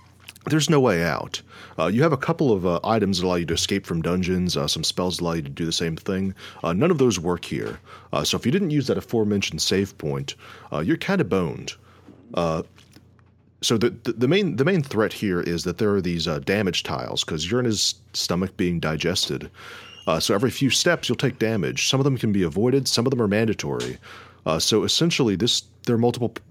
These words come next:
corridors in this dungeon that exist purely as a, "Hey, do you have enough M P or healing items to just get through this entire dungeon?"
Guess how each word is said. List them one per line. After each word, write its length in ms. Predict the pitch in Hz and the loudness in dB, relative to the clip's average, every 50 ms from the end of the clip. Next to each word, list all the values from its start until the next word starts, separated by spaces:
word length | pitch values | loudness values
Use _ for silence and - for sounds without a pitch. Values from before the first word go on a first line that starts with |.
| - | -14
corridors 420 | - - - 165 156 135 117 104 87 | -6 0 2 2 4 4 4 2 2
in 60 | 101 | 0
this 140 | 104 90 - | 0 -2 0
dungeon 320 | - 104 113 107 85 85 | 0 0 0 0 0 -2
that 120 | 78 82 82 | -2 -2 -2
exist 360 | 85 80 - 101 - - - | -2 -2 -2 -2 -2 -4 -6
purely 400 | - - 107 101 101 95 95 - | -4 -2 0 0 0 0 0 0
as 240 | 76 82 85 80 85 | 0 0 0 0 0
a, 260 | 80 80 80 80 76 - - - - - - - - - | 0 0 0 -2 -4 -8 -16 -20 -20 -20 -20 -20 -20 -10
"Hey, 260 | - - 120 113 110 | -4 0 0 2 2
do 100 | 98 104 | 2 0
you 80 | 107 95 | 0 0
have 160 | 85 107 101 | 0 0 0
enough 200 | 104 101 90 - | -2 -2 -4 -4
M 160 | - 101 101 98 | -2 -2 -2 -2
P 240 | - - 101 92 | -2 -4 -4 -2
or 140 | 90 78 85 | -2 -2 -4
healing 400 | 82 - - 143 147 135 110 95 | -4 -4 -2 0 0 0 0 0
items 360 | 87 82 80 80 80 80 80 | 0 0 -2 -2 -2 -4 -6
to 120 | - - 87 | -6 -6 -6
just 160 | 78 - - | -6 -4 -4
get 160 | - 98 - | -4 -6 -6
through 180 | - - 95 87 | -6 -6 -6 -4
this 160 | 90 87 - | -2 -4 -4
entire 300 | 80 71 73 76 71 69 | -4 -4 -4 -4 -4 -4
dungeon?" 480 | 69 76 76 73 - - - - - | -4 -4 -6 -6 -6 -8 -10 -12 -14